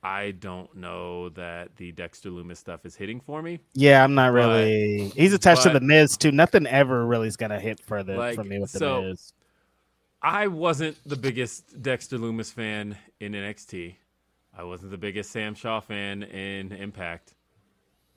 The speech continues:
Speaker 1: So, like, I can't say that any of his stuff has ev-, really ever hit for me.
Speaker 2: Mm-hmm.
Speaker 1: So <laughs> when they did the zoom in on his face tonight or this week on Raw, I don't know.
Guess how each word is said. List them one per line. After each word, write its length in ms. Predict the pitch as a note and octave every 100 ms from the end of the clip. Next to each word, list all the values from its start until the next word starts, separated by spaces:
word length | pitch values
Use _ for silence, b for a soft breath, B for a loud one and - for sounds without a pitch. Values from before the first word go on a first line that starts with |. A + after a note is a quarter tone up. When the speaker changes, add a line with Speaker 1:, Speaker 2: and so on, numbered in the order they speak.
| _
Speaker 1:
So, 280 | - A#2 G#2+
like, 500 | G#2 G2+ G2+ - _ _ _ _ _ _ _ _
I 100 | C#3
can't 260 | - A3 E3
say 200 | E3+ D3+
that 180 | B2 -
any 260 | B2+ C3
of 100 | C3
his 100 | A#2
stuff 240 | - B2 G#2
has 180 | G#2+ G2
ev-, 220 | G#2 G#2
really 420 | F2+ F2 G#2 G#2 F2
ever 260 | F2+ B2
hit 180 | C3+ E3
for 120 | -
me. 200 | A3 E4+ C#4 _ _ _ -
Speaker 2:
Mm-hmm. 200 | A2 G#2
Speaker 1:
So 400 | C#3+ C3 C3+ A#2+
<laughs> 200 | C3+ F3
when 440 | C3+ C#3 C#3 C3+
they 120 | C#3
did 180 | C#3 D3+
the 60 | C3+
zoom 260 | B2 C#3+ C#3+
in 100 | C3+
on 140 | B2+
his 100 | A2+
face 280 | - B2 A#2+
tonight 360 | - A#2+ A2+ A2+
or 280 | G#2+ G2
this 240 | G#2 G#2+ -
week 160 | G#2+
on 160 | G2+ F#2
Raw, 360 | F2+ F#2 F#2 F2+ _ _ _ _ _ _ _
I 160 | A2 G2
don't 160 | E2+ D#2+
know. 400 | D#2+ E2 D#2+